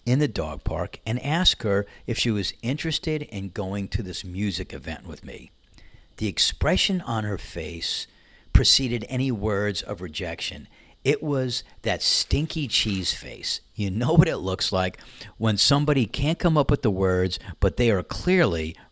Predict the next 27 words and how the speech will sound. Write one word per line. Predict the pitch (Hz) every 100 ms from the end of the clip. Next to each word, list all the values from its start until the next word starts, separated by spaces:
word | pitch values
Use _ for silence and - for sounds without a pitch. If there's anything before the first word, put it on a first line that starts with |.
| 98
rejecting | 101 - 107 107 - 82 78 78
whatever | - 87 90 82
your | 82
approach | 76 - 80 78
is. | - - - _ _ _ _ 143
Look, | 120 -
whatever | 107 151 180 185
she | - 147
was | 98
about | 95 76 98 98 98
to | -
make | 95 95 95 85
up, | 80 -
whatever | 92 135 151
her | 139
excuse | 101 - - - 87 90 -
was, | 76 - - -
never | 117 175 196
really | 165 143
made | 98 98 101
its | 104 95
way | 90 87 90
into | 85 - 95
my | 87
cerebral, | - 80 101 95 101
cerebral | - 113 104 95 82
cortex. | - 98 - 76 -